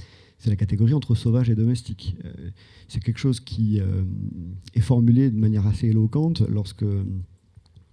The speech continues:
on entend le discours, par exemple, de, de cha-, de, de, d'Amérindiens, de chamans amérindiens comme Big Thunder, qui est un Indien Abénaki, qui dit, avant que les Blancs a-, arrivent,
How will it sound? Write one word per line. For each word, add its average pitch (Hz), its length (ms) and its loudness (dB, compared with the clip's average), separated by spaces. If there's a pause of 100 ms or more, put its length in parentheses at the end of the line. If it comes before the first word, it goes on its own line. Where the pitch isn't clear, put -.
(220)
on 113 180 -2
entend 101 220 0
le 123 80 2
discours, 107 340 0
par 107 140 6
exemple, 113 380 2
de, 101 180 -4
de 101 120 0
cha-, 104 180 -2
de, 101 240 -6
de, 101 220 -4
d'Amérindiens, 110 720 2
de 113 60 -4
chamans 110 300 0
amérindiens 110 500 2
comme 110 160 2
Big 110 260 0
Thunder, 113 420 2
qui 110 80 -4
est 107 100 -2
un 107 60 2
Indien 107 280 2
Abénaki, 110 540 2
qui - 120 -10
dit, 120 220 0 (640)
avant 123 360 4
que 110 160 -2
les 104 280 2
Blancs 113 300 4
a-, 101 300 0
arrivent, 123 340 2